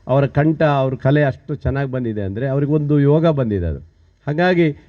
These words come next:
ಅವರು ಮಾಡಿದ್ದನ್ನು ಅವರೇ, ಆ, ಇದು ಮಾಡೋದಲ್ಲ, ಅದಕ್ಕಿಂತ ಮೇಲೆ ಹೋಗ್ಬೇಕು.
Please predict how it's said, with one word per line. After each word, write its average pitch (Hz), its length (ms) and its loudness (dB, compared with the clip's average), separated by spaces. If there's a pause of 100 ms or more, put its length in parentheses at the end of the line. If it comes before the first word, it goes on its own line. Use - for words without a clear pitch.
(160)
ಅವರು 180 300 0
ಮಾಡಿದ್ದನ್ನು 185 560 0
ಅವರೇ, 190 440 2 (480)
ಆ, 160 220 -2
ಇದು 160 160 -2
ಮಾಡೋದಲ್ಲ, 147 460 2
ಅದಕ್ಕಿಂತ 202 720 -6
ಮೇಲೆ 175 300 0
ಹೋಗ್ಬೇಕು. 123 440 0